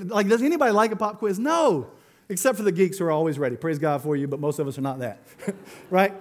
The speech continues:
Most of us are like, we hear pop quiz and it's like, "Oh, shoot, I have no hope of doing <laughs> well in this thing."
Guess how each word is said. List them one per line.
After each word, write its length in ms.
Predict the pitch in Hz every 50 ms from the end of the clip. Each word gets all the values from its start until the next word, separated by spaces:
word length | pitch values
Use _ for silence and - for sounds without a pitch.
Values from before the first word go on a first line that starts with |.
| - - - _ - 175
Most 240 | 233 320 339 -
of 140 | 330 285 247
us 100 | 240 196
are 80 | 220 220
like, 320 | 220 214 190 202 269 262
we 220 | 202 214 254 277 269
hear 160 | 277 262 220
pop 300 | - 233 208 165 180 -
quiz 260 | 240 262 240 202 170
and 80 | 185 185
it's 120 | 170 -
like, 140 | 165 147 156
"Oh, 260 | 170 147 139 120 110 -
shoot, 380 | - - - - 180 175 139 -
I 80 | 156 170
have 160 | 196 175 160
no 220 | 190 196 202 190
hope 200 | 175 180 170 156
of 140 | 156 156 147
doing 260 | 147 170 165 160 170
<laughs> 0 |
well 200 | 208 180 151 151
in 80 | 151 143
this 180 | 143 143 143 -
thing." 240 | 135 127 131 127